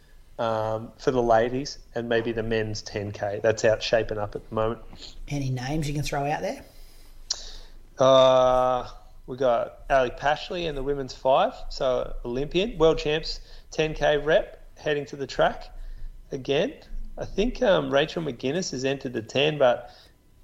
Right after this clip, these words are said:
Speaker 1: she, she should be persuaded to do the five and race Ali, I think, if that's gonna be, um, if that's gonna be the stronger of the two events.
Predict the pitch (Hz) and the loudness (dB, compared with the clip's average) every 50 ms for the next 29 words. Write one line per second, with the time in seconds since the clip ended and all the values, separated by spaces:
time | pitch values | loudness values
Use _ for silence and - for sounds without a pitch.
0 | - - - - - - - 147 135 120 - 160 - - 165 147 - - 151 139 | -20 -20 -16 -12 -10 -6 -4 -4 -4 -6 -6 -8 -4 -2 -2 0 2 0 2 2
1 | 135 123 - 127 - - - 131 123 123 123 123 123 120 - 120 123 123 120 113 | 0 0 -2 -2 -4 0 4 6 6 8 6 6 2 -2 -4 -6 -4 -4 -4 -4
2 | 113 - - 127 117 120 120 120 120 120 113 117 117 113 113 110 - - 123 120 | -4 -4 0 2 4 6 6 4 2 0 -4 -4 -4 -4 -4 -6 -4 -2 0 0
3 | 120 120 123 123 120 113 - - 127 127 127 - - - - - - - - - | 0 0 0 -2 -2 -2 -4 -6 -6 -6 -8 -10 -16 -20 -20 -20 -20 -20 -20 -20
4 | - - - - - - - 135 117 113 - 120 120 120 - - - 127 123 117 | -20 -20 -20 -20 -18 -6 -4 -2 -2 0 0 -2 -2 -2 -4 -6 -4 -2 -2 0
5 | 117 123 117 117 117 113 113 113 113 113 113 - - - - - - - 123 104 | 0 0 0 2 2 2 2 0 0 -2 -4 -6 -6 -8 -12 -14 -6 -4 -2 4
6 | - 123 117 - - 123 117 117 117 120 113 117 107 - - - 120 117 117 117 | 4 4 4 4 0 -2 -2 0 0 0 -2 -2 -4 -6 -2 0 0 2 2 2
7 | 117 110 107 107 117 113 110 - 123 117 113 110 120 117 123 127 - - - | 2 2 2 0 -4 -8 -6 -2 0 0 0 2 0 0 -2 -4 -6 -8 -10